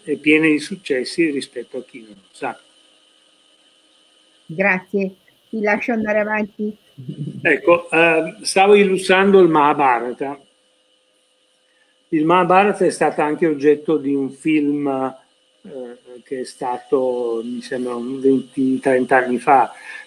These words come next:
Speaker 1: da Peter Brooks. Un film molto lungo che parlava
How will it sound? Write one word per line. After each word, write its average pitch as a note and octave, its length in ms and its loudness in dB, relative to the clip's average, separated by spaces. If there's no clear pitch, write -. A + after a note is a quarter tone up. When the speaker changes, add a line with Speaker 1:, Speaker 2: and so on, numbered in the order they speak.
Speaker 1:
da D3 180 4
Peter D#3 340 4
Brooks. C#3+ 500 4
Un D3 180 2
film D#3+ 300 6
molto D3 420 4
lungo D#3 580 6
che C#3+ 140 0
parlava C#3+ 680 0